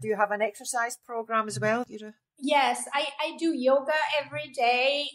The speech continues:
Speaker 2: and I swim as much as I can. I'm a sirena, a siren. So I love the ocean and I love to swim and I love to dance. I do ecstatic dance. So I, my energy flows in a more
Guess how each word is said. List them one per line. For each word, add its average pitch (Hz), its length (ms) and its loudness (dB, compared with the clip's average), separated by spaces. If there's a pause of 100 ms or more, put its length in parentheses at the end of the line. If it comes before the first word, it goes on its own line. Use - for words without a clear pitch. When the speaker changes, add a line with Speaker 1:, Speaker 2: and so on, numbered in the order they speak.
(100)
Speaker 2:
and 233 400 0
I 254 120 -6
swim 294 420 0
as 285 240 -4
much 254 200 -10
as 247 120 -8
I 233 120 -2
can. 233 320 -4 (120)
I'm 254 140 -6
a 254 60 -4
sirena, 247 600 0 (100)
a 202 60 -14
siren. 208 680 0 (260)
So 262 240 4
I 240 240 4
love 247 280 4
the 240 160 -8
ocean 220 480 -10
and 208 120 -16
I 202 80 -12 (200)
love 254 180 2
to 254 120 -14
swim 226 540 -10
and 277 140 2
I 285 260 4
love 330 260 2
to 311 120 -4
dance. 202 720 -8
I 254 80 -6
do 247 200 -2
ecstatic 226 760 -2
dance. 202 420 -2
So 233 160 2
I, 220 60 4 (280)
my 226 280 2
energy 240 560 -4
flows 220 420 2
in 214 140 -6
a 208 80 -8
more 214 640 0